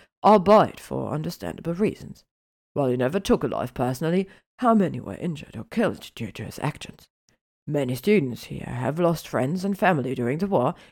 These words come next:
including yourself. Mister Malfoy is entitled to return here and finish his education safely and without harassment in the hopes that he will become a productive member of the wizarding community. I myself have great hopes for him,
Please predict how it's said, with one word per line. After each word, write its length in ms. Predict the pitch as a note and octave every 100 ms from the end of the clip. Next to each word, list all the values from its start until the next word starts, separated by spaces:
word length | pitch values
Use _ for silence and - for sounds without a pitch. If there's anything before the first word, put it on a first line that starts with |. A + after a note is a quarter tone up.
| _
including 460 | E3 D#3 - E3 F#3
yourself. 500 | G#3 A3 - - - _ _ _ _
Mister 240 | A#2 A#2+ -
Malfoy 420 | D#3+ D#3+ - B2+
is 120 | B2+
entitled 420 | C#3+ D#3+ D#3 D3
to 100 | D3
return 380 | E3 F#3 A#3 D#3+
here 240 | C#3+ D3 E3+ - -
and 160 | E3+ F3
finish 460 | - A#3+ F#3+ -
his 100 | -
education 540 | - - - C3 F3 F3
safely 480 | F3 B2 - C3
and 120 | - E3
without 340 | E3 A2 -
harassment 600 | D#3 F#3 E3 - E3 -
in 80 | E3
the 120 | F#3+
hopes 280 | F#3 - -
that 140 | -
he 100 | D#3+
will 100 | D#3+
become 320 | D#3 - F3
a 60 | B2+
productive 540 | - D#3+ D3+ - E3
member 320 | G#3 G#3+ C#3+ -
of 200 | B2 -
the 80 |
wizarding 380 | F3 A#3+ B2 -
community. 560 | - - C2 - - - _ _ -
I 160 | F3+ C3+
myself 560 | C#3 C3+ C#3+ C3 F3+
have 240 | F3 D#3 E3+
great 240 | A#3 G3
hopes 300 | C3+ - -
for 60 | A#2+
him, 260 | C3+ E3